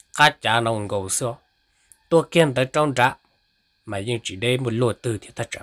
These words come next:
bao chỉ cho mấy đây xưa nữa. Ta chỉ mà thằng ta lo lon chai, lon chai chỉ ruột phở ta ta ra trong đá xí chế. Phở non đói bia ra chế lấy phở chia chế bị chủ. Chủ chế, sách chế với lo, bảo với lo thổ tư. Rồi bê xà lăng.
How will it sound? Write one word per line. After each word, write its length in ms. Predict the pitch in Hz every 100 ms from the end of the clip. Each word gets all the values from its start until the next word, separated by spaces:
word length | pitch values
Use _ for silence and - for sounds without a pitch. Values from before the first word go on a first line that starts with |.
| -
bao 180 | 147 139
chỉ 100 | 131 135
cho 120 | 123
mấy 180 | 90 98
đây 260 | 117 117
xưa 120 | 113
nữa. 180 | 120 117 - _ _ _ _ _ _
Ta 140 | 156 160
chỉ 180 | -
mà 240 | 120 120 120
thằng 180 | 101 90
ta 120 | 107
lo 120 | 123
lon 220 | 123 117
chai, 260 | 113 135 131
lon 240 | 117 113
chai 200 | 110 131
chỉ 180 | 131 120
ruột 160 | 139 127
phở 160 | - 92
ta 160 | 127 135
ta 180 | - 117
ra 160 | 135 127
trong 220 | 123 113
đá 160 | 92 95
xí 140 | -
chế. 160 | - 92 - _ _ _ _ _ _
Phở 100 | 117
non 200 | 110 131
đói 200 | 123 165 -
bia 120 | 170
ra 200 | 165 165
chế 180 | 131 120
lấy 120 | 120 -
phở 140 | 104 92
chia 240 | 110 135 120
chế 140 | 98 -
bị 80 | 127
chủ. 140 | - 98 _ _ _ _ _ _ _ _ _
Chủ 180 | 101 92
chế, 180 | 110 113 - _ _ _ _ _
sách 300 | - 165 -
chế 100 | 131 131
với 100 | 147
lo, 140 | 160 - _ _ -
bảo 100 | 127
với 140 | 143
lo 120 | 156 143
thổ 100 | 101 92 -
tư. 240 | 160 135 - _ _ _ _ _ _ _ _ _ -
Rồi 140 | 98
bê 120 | 131 139
xà 360 | - 127 107
lăng. 280 | 104 123